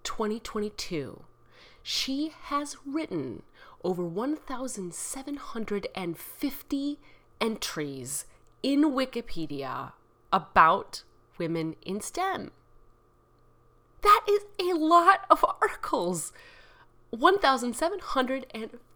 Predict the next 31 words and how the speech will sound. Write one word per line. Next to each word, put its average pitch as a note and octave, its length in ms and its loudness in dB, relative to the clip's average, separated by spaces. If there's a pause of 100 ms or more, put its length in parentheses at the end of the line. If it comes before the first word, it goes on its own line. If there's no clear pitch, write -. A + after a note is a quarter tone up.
(160)
fifty. - 800 -6 (1300)
Um, A3 180 4
she C#4+ 260 4 (140)
apparently F#3+ 400 2
first D4 340 -2
got - 200 -4
this A#3+ 180 -4
idea F#3+ 640 -2
to G3 160 -4 (300)
start - 400 -4
writing E3+ 300 2
articles D3+ 760 -4
in F3+ 160 0
Wikipedia D#3+ 540 -4
when E3+ 140 -4
she F#3 140 -6
saw G#3+ 500 0 (520)
how F#3+ 300 6
large F#3 580 2
the F3 140 -2
reach E3+ 400 -8
was F#4 340 -2
when A3+ 160 2
a F#3 80 -2
science A3+ 580 0
photo C4 460 -2
was D#3+ 220 -4
uploaded D#3+ 340 -6
to E3+ 80 -10
Wikimedia. D#3+ 880 -4 (640)
Um, D3+ 420 2